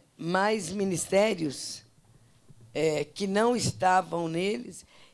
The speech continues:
e, portanto, ao serem integrados no comitê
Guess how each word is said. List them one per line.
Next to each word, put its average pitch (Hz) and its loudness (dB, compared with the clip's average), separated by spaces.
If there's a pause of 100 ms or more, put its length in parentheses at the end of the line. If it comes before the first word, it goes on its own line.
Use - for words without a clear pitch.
(160)
e, 202 -8
portanto, 233 0
ao 233 4
serem 190 0
integrados 190 0
no 175 0
comitê 185 0